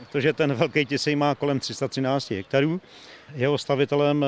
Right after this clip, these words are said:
byl Štěpánek Netolický. Bylo to jedno z prvních jeho děl, protože on tehdy se věnoval hlavně myslivosti, ale jeho začínajícím rybníkem byl právě Velký Tisí v roce cirka patnáct set pět,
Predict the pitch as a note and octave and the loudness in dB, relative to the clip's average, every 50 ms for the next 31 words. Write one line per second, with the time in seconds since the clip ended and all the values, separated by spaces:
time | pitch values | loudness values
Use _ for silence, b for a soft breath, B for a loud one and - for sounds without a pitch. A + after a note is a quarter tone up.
0 | C#3 C#3 A#2+ B2+ C#3 C3 C3+ C3+ - - C#3 A#2+ - C3 C3 B2 G#2+ F2 G#2+ A2 | 0 0 0 0 0 2 0 0 -2 -4 -2 0 2 2 2 2 0 -4 -6 -4
1 | - C3+ C#3 C3+ - - D#3+ D#3 D#3+ D#3+ E3 D#3+ B B B B B B A2+ B2+ | -2 -2 -2 -2 -4 -2 0 0 2 0 0 -4 B B B B B B 0 0
2 | C3 - D3+ D3 C#3+ C#3+ C3 C#3+ C#3+ C#3+ C3+ B2 - - - A2+ - - - - | 2 4 4 4 4 4 4 2 2 2 0 -2 -6 -10 -8 -8 -8 -4 -2 -2
3 | D#3 D3+ C#3 D3+ D#3 D#3 B2+ - D#3 C#3 G#2+ A2 G#2 G#2+ A#2+ C#3+ - - A#2 - | 0 0 0 0 0 0 0 0 0 0 0 -2 -4 -2 -4 -4 -4 -6 -8 -6
4 | C#3 G#2+ C3+ - - - D3+ C3+ C#3+ C3 - C#3+ C3 A2+ A#2+ B2 C3+ C#3+ - B | -6 -6 -6 -8 -8 -8 -6 -6 -6 -4 -2 -2 0 0 0 0 0 -2 -2 B
5 | B B B B B - - D#3 C#3+ B2+ G#2+ B2+ B2 B2 B2 A#2 A#2+ A#2+ B2 B2+ | B B B B B -6 -2 0 0 0 0 0 -2 -2 -2 -2 0 0 0 0
6 | B2+ C#3 C#3+ - - A#2 C3+ C#3 B2+ C3+ A2 G2 G#2 - - A#2+ G#2+ A#2 - - | 0 -2 -4 -4 -2 0 0 0 0 0 -2 -2 -4 -6 -8 -6 -6 -8 -6 -2
7 | - C#3 D#3+ G3 - - - A#2 A#2 A#2 A#2+ B2 - - B2 C3 C3 C3+ D#3+ D3+ | -2 -2 -2 -2 -6 -6 -4 -2 0 0 0 0 -2 -2 -2 0 0 0 0 -2
8 | C#3+ - - - B2+ - - C3+ B2 B2+ B2 - D3 C#3 A#2+ A2+ A2+ A#2+ A2+ - | -2 -4 -6 -6 -6 -4 -4 -6 -6 -6 -6 -4 -4 -4 -4 -4 -6 -6 -6 -8
9 | B2 A2 A2+ A#2+ A2+ - - A2 A2+ A#2+ B2 B2 B2+ B2+ A#2 G#2+ A2+ A2+ - - | -8 -6 -4 -6 -6 -4 -4 -4 -2 -2 -2 -2 -4 -4 -4 -4 -6 -6 -6 -10
10 | F2+ - A2 - - - C3 C3 D3 - B B B B B B G#2+ G#2+ G#2 - | -14 -12 -12 -12 -10 -8 -8 -8 -8 -10 B B B B B B -8 -6 -4 0
11 | - B2+ A#2+ A#2+ A#2 - - - A#2 G2+ - G#2+ - A2+ G2+ - A2+ G#2+ G#2+ - | 0 2 2 2 0 -2 0 0 0 0 0 -2 -2 -2 -4 -4 -4 -4 -4 -4
12 | - G2 - - A#2+ A#2+ C#3 D#3+ | -6 -10 -4 0 2 2 2 0